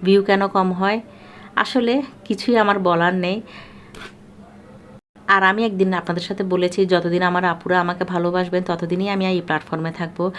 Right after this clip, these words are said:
আর আমার আপুদের ভালোবাসা যদি ক-, কমতি থাকে তাহলে আমি এই প্ল্যাটফর্ম ছেড়ে চলে যাব। তো যাই হোক, এদিক দিয়ে আমি অনেকবার আপনাদের সাথে এই গোলাপ জামুন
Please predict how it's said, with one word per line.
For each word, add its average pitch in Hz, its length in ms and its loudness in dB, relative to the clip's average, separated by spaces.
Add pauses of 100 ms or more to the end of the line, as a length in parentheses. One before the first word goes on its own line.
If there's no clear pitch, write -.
(240)
আর 165 120 0
আমার 165 240 2
আপুদের 180 300 0
ভালোবাসা 170 460 0
যদি 190 380 0 (360)
ক-, 185 100 0
কমতি 233 380 2
থাকে 240 360 2 (200)
তাহলে 185 320 0
আমি 185 140 0
এই 185 60 2
প্ল্যাটফর্ম 180 460 -4
ছেড়ে 190 300 0
চলে 185 300 0
যাব। 170 360 -2 (400)
তো 254 100 0
যাই 240 240 4
হোক, 240 240 0 (160)
এদিক 190 300 2
দিয়ে 226 240 4
আমি 202 300 2
অনেকবার 208 500 0
আপনাদের 196 300 0
সাথে 214 440 -2 (340)
এই 180 380 0 (140)
গোলাপ 196 240 6
জামুন 185 480 4